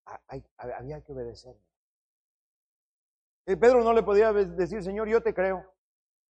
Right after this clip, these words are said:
"Está bien, Señor, aquí me quedo." ¿Verdad que no?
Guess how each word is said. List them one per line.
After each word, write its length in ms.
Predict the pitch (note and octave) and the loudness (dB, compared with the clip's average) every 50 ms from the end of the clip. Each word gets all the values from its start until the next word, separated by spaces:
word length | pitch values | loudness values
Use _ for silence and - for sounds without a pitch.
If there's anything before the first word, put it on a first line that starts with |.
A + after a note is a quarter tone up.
| _ _ | _ _
"Está 140 | _ - G3+ | _ -6 -4
bien, 180 | G3 F#3 F3+ E3 | -2 -2 -4 -6
Señor, 340 | C#3+ C#3+ C3+ C#3 C#3 C#3 _ _ _ _ _ _ _ _ _ _ _ | -8 -12 -12 -14 -16 -20 _ _ _ _ _ _ _ _ _ _ _
aquí 180 | C#3 B2+ - D#3+ | -16 -12 -10 -8
me 120 | D#3 C#3 | -8 -8
quedo." 260 | - C3 G2+ - - _ _ _ _ _ _ _ _ _ _ _ _ _ _ _ _ _ _ _ _ _ _ _ _ _ _ _ _ | -8 -10 -10 -10 -14 _ _ _ _ _ _ _ _ _ _ _ _ _ _ _ _ _ _ _ _ _ _ _ _ _ _ _ _
¿Verdad 200 | - A2+ A#2+ B2+ | -10 -10 -10 -8
que 100 | B2 B2+ | -10 -12
no? 160 | C3 B2+ - | -14 -14 -16